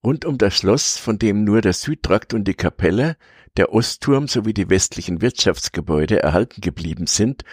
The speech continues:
wurde auf achthundert Hektar Landwirtschaft betrieben.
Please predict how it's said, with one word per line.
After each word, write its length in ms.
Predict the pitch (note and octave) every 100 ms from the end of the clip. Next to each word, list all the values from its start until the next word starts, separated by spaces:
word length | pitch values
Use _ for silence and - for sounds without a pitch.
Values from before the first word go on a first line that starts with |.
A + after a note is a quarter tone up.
| - - -
wurde 300 | A#2 A2+ -
auf 200 | - -
achthundert 600 | - - C#3 B2+ B2 A2+
Hektar 360 | G#2+ - B2+
Landwirtschaft 720 | A2+ E2+ - D#2 - D2+ -
betrieben. 560 | - - E2 D#2 D2 -